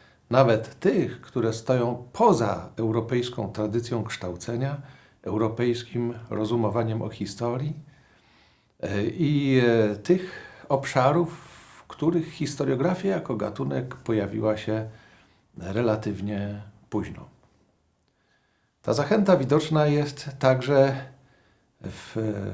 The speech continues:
programach o charakterze sportowym. Z pewnym zdziwieniem, choć to moje zdziwienie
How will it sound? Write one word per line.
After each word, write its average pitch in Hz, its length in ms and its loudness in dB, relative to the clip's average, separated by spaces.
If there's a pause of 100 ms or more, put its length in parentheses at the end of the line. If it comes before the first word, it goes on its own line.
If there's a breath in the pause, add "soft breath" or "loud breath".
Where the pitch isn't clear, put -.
(180)
programach 113 640 2
o - 20 -4
charakterze 117 540 2
sportowym. 160 680 4 (500 loud breath)
Z - 100 -14
pewnym 143 520 0
zdziwieniem, 127 1080 4
choć - 400 -6
to 185 120 -4
moje 170 260 4
zdziwienie 131 580 2